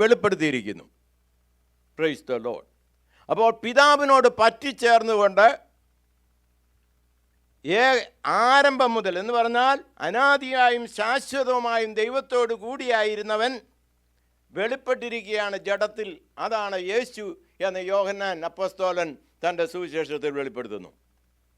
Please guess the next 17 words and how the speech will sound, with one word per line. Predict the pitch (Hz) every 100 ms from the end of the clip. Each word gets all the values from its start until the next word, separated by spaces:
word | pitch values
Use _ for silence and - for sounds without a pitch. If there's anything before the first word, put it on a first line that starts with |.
| _ _ _ _ -
എബ്രായ | 196 233 269 269
ലേഖന | 254 247 240 233
കർത്താവ് | 226 226 220 214
അതിനെ | 214 214 208
ഒന്ന് | 202 202 175 -
സംക്ഷിപ്തമാക്കിക്കൊണ്ട് | 202 226 269 254 220 214 202 202 185 190
ഇങ്ങനെ | 196 190 185
ഒന്ന്, | 190 208 196
അതിൻ്റെ | 202 196 190 - _
ഒന്നാം | 165 220 247 220
അധ്യായം | 190 208 196 190
ഒന്നും | 208 220
രണ്ടിലും | 196 190 196 190
ഇങ്ങനെ | 190 185
പറയുന്നു, | 185 180 185 208 - _ _ _ _ _ _ _ _ _ _ _ _ -
ദൈവം | 180 269 285 294
പണ്ട് | 262 247 240